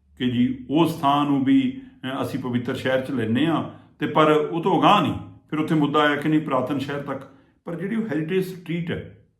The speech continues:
ਉਸ ਨੂੰ ਪਵਿੱਤਰਤਾ ਦਾ ਮਤਲਬ ਕੀ ਇਕੱਲਾ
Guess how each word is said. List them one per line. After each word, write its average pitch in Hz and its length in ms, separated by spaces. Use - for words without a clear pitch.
ਉਸ 160 240
ਨੂੰ 185 120
ਪਵਿੱਤਰਤਾ 170 560
ਦਾ 185 100
ਮਤਲਬ 170 460
ਕੀ 175 180
ਇਕੱਲਾ 170 720